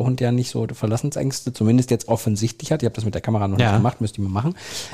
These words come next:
Speaker 1: Ähm, hatten wir letztens mal gemacht, da bin ich, <laughs> da, wie so der Klassiker, ne? Da bin ich runter zum Frühstück gegangen mit der Family, der Hund ist oben im Hotelzimmer geblieben und ich bin,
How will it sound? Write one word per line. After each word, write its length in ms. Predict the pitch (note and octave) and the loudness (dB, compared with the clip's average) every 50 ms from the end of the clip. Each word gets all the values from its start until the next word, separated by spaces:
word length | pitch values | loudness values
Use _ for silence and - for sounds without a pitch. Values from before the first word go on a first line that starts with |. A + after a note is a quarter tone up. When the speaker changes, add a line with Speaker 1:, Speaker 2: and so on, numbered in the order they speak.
| - _ _ | -16 _ _
Speaker 1:
Ähm, 240 | - A#2 A#2 A#2 A2+ | 2 2 4 4 4
hatten 180 | A#2+ C3+ - C#3+ | 2 2 2 0
wir 60 | C3+ | 0
letztens 320 | B2 A#2+ - - C#3+ - - | 0 0 -2 -4 -6 -4 -2
mal 120 | C#3 C3 | 0 0
gemacht, 300 | B2+ A#2+ B2+ C#3+ D3+ - - | 2 2 0 0 -2 -2 -2
da 80 | B2 | -2
bin 120 | A2+ A#2+ B2 | 0 2 0
ich, 220 | A#2+ - - - | 0 -2 -4 -8
<laughs> 220 | - G2+ F#2 F2 - | -6 -6 -6 -4 0
da, 180 | - G2+ G2 | 0 0 0
wie 120 | G2 G2+ G2+ | 0 -2 -2
so 120 | A2 A2 | -2 0
der 120 | G2 F#2+ - | -2 0 2
Klassiker, 400 | - A#2 G#2+ G#2 - - G#2 - | 2 0 0 0 -4 -4 -4 -2
ne? 140 | F2+ G2 G#2+ | -2 0 0
Da 40 | G2+ | 0
bin 80 | F#2+ F#2+ | -2 -4
ich 80 | - - | -4 -4
runter 120 | G#2+ G#2+ | -4 -4
zum 120 | - - | -6 -6
Frühstück 260 | - A2+ G#2+ - B2 B2+ | -6 -6 -6 -6 -6 -6
gegangen 540 | A#2+ A2+ - A#2 A#2+ B2 B2 C3 B2 B2+ | -4 -2 0 0 0 0 -2 -2 -4 -4
mit 120 | B2 A2+ A2+ | -2 -2 -2
der 80 | A2 | -2
Family, 300 | A2+ B2 A#2+ A#2+ A#2 A#2 | -2 0 0 0 2 0
der 120 | A2+ G#2+ G2+ | 0 2 0
Hund 140 | A2+ B2 B2+ | 0 -2 -2
ist 100 | A#2+ - | -4 -6
oben 180 | - A2 A2 G#2+ | -4 -2 0 0
im 100 | G2+ G#2 | 0 0
Hotelzimmer 380 | A2 - A#2+ A#2+ - - B2 | 0 0 0 0 0 -2 -4
geblieben 300 | A#2+ A#2 A2+ A2+ A2+ A2 G#2 | -2 -2 -2 -2 -2 -2 -2
und 140 | A2 G#2+ | -4 -6
ich 100 | - - | -4 -2
bin, 220 | - A2+ A2 A2+ | 0 0 0 0